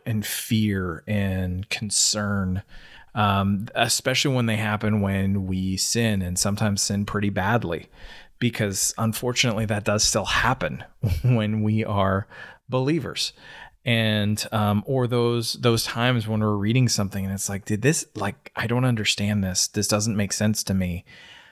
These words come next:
What do I do here? What do I do with this?" Um, the things that can, that can lead us into tailspins if, uh, if we're not in a, in a healthy kind of mindset. Um, like,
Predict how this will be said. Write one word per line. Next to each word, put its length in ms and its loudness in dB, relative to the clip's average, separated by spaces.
What 280 0
do 180 4
I 140 0
do 280 2
here? 340 0
What 140 -2
do 80 4
I 80 2
do 220 0
with 160 0
this?" 400 -2
Um, 600 -4
the 200 -2
things 320 2
that 120 -4
can, 460 -2
that 160 -2
can 240 0
lead 160 0
us 140 0
into 160 -2
tailspins 880 -2
if, 380 -2
uh, 400 0
if 280 -4
we're 180 0
not 340 0
in 120 -2
a, 340 -2
in 100 -2
a 60 -4
healthy 400 -2
kind 240 -6
of 80 -4
mindset. 680 -4
Um, 560 -2
like, 320 -2